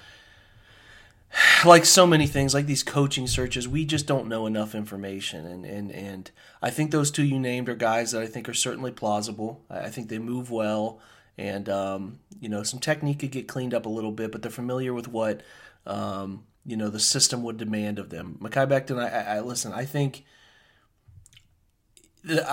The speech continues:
I, I, I don't think I've seen anybody, um, and, and, and this is the Vikings included, take a tackle his size, just sheer size and, uh, and, and weight. And I don't think they've gone much above three twenty because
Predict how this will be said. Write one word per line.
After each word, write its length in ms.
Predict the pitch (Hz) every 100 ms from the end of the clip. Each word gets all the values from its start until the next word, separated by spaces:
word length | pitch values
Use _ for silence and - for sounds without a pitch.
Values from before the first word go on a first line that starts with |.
| 147
I, 280 | - 139 139
I, 300 | 131 131 117
I 60 | 135
don't 260 | 143 156
think 160 | - 165
I've 160 | 143
seen 600 | - 147 135 131 127 120 -
anybody, 880 | 131 135 123 127 123 123 120 117 - _ _
um, 640 | - 55 52 - - -
and, 160 | 131 120
and, 260 | 120 120 113
and 380 | 120 113 110 -
this 200 | 131 127
is 100 | 120
the 80 | 113
Vikings 500 | 117 120 117 117 113
included, 500 | 110 - 127 117 110
take 240 | 139 139
a 40 |
tackle 440 | 120 135 117 117 113
his 200 | 123 110
size, 560 | - 110 101 78 78 - - - -
just 180 | 170 165
sheer 560 | - 180 165 156 143 - - -
size 920 | - - - 131 131 131 135 127 - - _
and, 380 | - 113 113 113
uh, 160 | 110 107
and, 240 | 113 110 107
and 240 | 113 110
weight. 400 | 110 107 101 -
And 160 | - 113
I 60 |
don't 260 | 113 - 127
think 140 | 135
they've 160 | 131 123
gone 420 | 120 120 117 110
much 320 | 117 123 123 139
above 300 | 127 123 120
three 240 | 127 123
twenty 340 | 120 123 120
because 360 | 117 117 123 104